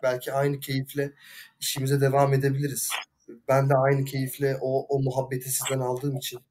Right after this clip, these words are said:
e, söylüyorum bunu. Ama dediğim gibi Tester U benim için önemli bir dönüm noktası oldu. Çünkü hem işimi yapıyorum, işimi severek yapıyorum ve de işimi,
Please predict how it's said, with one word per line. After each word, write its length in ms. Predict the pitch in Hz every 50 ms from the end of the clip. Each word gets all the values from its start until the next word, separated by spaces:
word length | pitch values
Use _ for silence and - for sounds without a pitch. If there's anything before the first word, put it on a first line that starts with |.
| _ _ _ - - _ _ _
e, 80 | - 120 113 113 113 113 113 113 113 113 113 113 107 107 113 110 - - _ _
söylüyorum 640 | - - - 127 117 113 104 110 107 107 104 101 101
bunu. 240 | 120 131 156 - _ _ _ _ _ _ _ _ _
Ama 260 | - 175 190 196 185 190
dediğim 280 | 185 185 208 208 190
gibi 160 | 139 147 156 190 190 202 - _ _ _ _ _ _ _ _ _ _ _ _ _ _ _ _ _ - - -
Tester 320 | - 139 139 139 - - 175
U 200 | 160 151 143 143
benim 180 | 165 170 156
için 160 | 147 - 180 165
önemli 360 | 160 165 156 160 160 151 151
bir 220 | 160 156 - -
dönüm 240 | 143 147 151 147 147
noktası 440 | 147 135 139 - 139 139 - - 147
oldu. 240 | 135 120 110 - - - 151
Çünkü 380 | - - 139 135 135 - 151 143
hem 280 | 139 151 175 - 381 - - _ - - - 196 190 -
işimi 320 | - 143 - - 165 175 175
yapıyorum, 440 | 170 - - - 170 165 165 - - _ _ _ _ _ _ _
işimi 240 | - - - 143 143
severek 340 | - 156 151 165 175 165 -
yapıyorum 360 | 147 - 165 165 170 165 165
ve 100 | 135 131
de 100 | 147 -
işimi, 680 | - 143 135 - - - 151 147 156 170 175 185 -